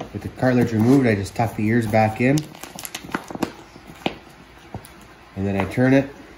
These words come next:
take the nose, make a pocket. And that's where that forty-five on the dowel is gonna go.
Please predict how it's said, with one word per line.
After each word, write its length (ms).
take 200
the 40
nose, 540
make 180
a 60
pocket. 560
And 100
that's 220
where 100
that 260
forty-five 600
on 80
the 80
dowel 240
is 80
gonna 160
go. 280